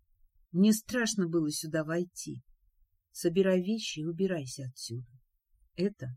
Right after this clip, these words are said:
мой дом. Это мой папа, мой адвокат. Ничего твоего здесь нет". "Как это нет? А ребёнок?"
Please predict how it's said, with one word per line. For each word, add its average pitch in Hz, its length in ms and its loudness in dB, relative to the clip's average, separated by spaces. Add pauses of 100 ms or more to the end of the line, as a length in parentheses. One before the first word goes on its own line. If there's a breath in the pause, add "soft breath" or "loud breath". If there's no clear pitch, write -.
мой 190 340 2
дом. 123 340 -6 (580)
Это 196 440 2
мой 220 360 6
папа, 139 560 -6 (520)
мой 220 400 4
адвокат. 165 640 -2 (680)
Ничего 220 720 8
твоего 165 540 2
здесь 185 400 0
нет". 196 340 2 (1000)
"Как 175 300 2
это 147 180 2
нет? 156 280 2 (680)
А 170 120 2
ребёнок?" 208 680 6